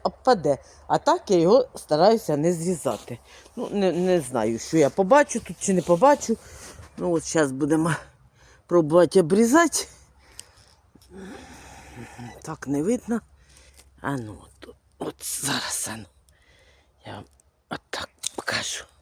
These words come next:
Ні, зелена. Зелена. Я думаю, що вони у нас... Ну, так. Дивіться. О,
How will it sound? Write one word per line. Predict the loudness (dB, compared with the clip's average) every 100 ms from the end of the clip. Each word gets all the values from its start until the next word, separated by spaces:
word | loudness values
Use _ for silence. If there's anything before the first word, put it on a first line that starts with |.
| _ _ _ _ _ _ _ _ _ _ _ _ -20
Ні, | -20 -20 _
зелена. | -20 -16 -16 -18 -20 -20 _ _ _ _ _ _ _ _ _ _ _ -8
Зелена. | 2 4 4 2 -4
Я | -2 -2
думаю, | 2 4 6 6 4
що | 0 0 2
вони | 2 4 4 4 -4 -20 _ _ -20 -20 _ -8
у | -6
нас... | -2 2 2 0 -4 -6 -12 -20 -20 -20 -20 -20 -20 -20 -20 -20 -20 -20 -20 -20 -20 -20 -20 -20 -20 -20 -20
Ну, | -18 -18 -18 -16
так. | -14 -14 -16 -20 -20 -20 -20 -20 -20 -20 -20 -20 -20 -12
Дивіться. | -10 -10 -14 -16 -14 -14 -18 -12 -10
О, | -8